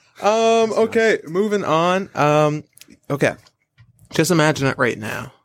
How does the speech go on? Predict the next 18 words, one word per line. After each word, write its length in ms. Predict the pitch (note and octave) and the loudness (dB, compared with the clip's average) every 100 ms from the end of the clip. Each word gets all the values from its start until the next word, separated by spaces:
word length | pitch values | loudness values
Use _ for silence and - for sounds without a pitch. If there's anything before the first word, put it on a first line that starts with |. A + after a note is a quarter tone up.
| _ - - - - | _ -18 -18 -18 -6
You're 160 | C3 C#3+ | -2 0
in 100 | D3+ | 0
Salisbury, 680 | - B2+ B2+ - - - _ _ - | 0 0 -2 -6 -16 -16 _ _ -10
New 120 | C3 | -8
Brunswick. 460 | A#2+ A#2+ - - _ _ _ _ _ _ - | -6 -8 -10 -16 _ _ _ _ _ _ -6
You 100 | B2 | -4
pull 260 | - E3 F3 | 0 2 2
up 180 | D#3+ - | 0 -2
to 100 | C#3+ | -4
the 100 | - | 0
Irving, 500 | A#2 B2 B2 B2 C3 _ - | 0 2 0 -2 -8 _ -12
you 100 | A#2 | -2
go 240 | C3+ C3+ | 0 2
up 140 | C3+ - | 0 -4
to 80 | |
the 100 | - | -6
Big 220 | A2 B2 - | -6 -6 -6
Stop. 380 | - D#2+ F#2+ | -4 -2 -4